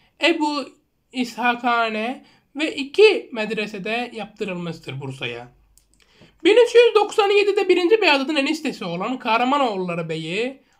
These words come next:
Alaaddin Bey, Oğuz boyları Türkmenlerinden büyük bir ordu oluşturmuştu. Ve bin üç yüz doksanda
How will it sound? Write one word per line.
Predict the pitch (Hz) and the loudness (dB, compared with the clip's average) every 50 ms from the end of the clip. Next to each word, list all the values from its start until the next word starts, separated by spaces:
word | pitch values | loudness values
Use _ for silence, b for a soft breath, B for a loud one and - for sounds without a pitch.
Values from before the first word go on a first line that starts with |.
| b _ | b _
Alaaddin | 247 240 247 240 233 226 233 - - 269 247 208 175 | -2 2 2 2 2 2 -2 -4 -4 -4 -4 -4 -4
Bey, | 147 139 156 196 240 - _ _ _ _ _ _ _ _ _ | -6 -8 -8 -10 -12 -16 _ _ _ _ _ _ _ _ _
Oğuz | - 320 392 440 466 480 480 480 466 440 403 381 | 4 6 8 8 8 8 8 6 6 4 2 0
boyları | 359 359 359 359 349 349 381 415 - | 0 0 2 2 2 2 2 0 0
Türkmenlerinden | 330 285 - 240 220 214 208 196 185 175 175 180 175 170 170 190 214 247 262 - - _ | -2 -4 -4 -6 -6 -6 -6 -6 -6 -6 -6 -8 -8 -8 -6 -8 -8 -8 -10 -12 -16 _
büyük | - 254 262 285 330 359 359 294 277 | -8 -4 0 2 2 2 0 0 -2
bir | 262 | -2
ordu | 240 226 220 214 214 | -2 -2 -2 -4 -4
oluşturmuştu. | 190 180 165 - - - 156 147 135 127 131 - - - 143 131 135 131 - _ _ _ _ _ _ _ _ _ _ | -4 -6 -6 -8 -10 -12 -12 -10 -10 -10 -10 -12 -14 -12 -12 -12 -12 -14 -18 _ _ _ _ _ _ _ _ _ _
Ve | 370 381 381 | 0 6 6
bin | 427 440 440 415 | 8 8 6 4
üç | 415 370 | 4 2
yüz | 381 359 320 339 | 2 2 2 0
doksanda | 311 277 277 - - 269 233 226 214 190 196 208 233 247 269 277 - _ | -2 -2 -4 -4 -4 -4 -2 -2 -4 -4 -2 0 2 2 0 0 -6 _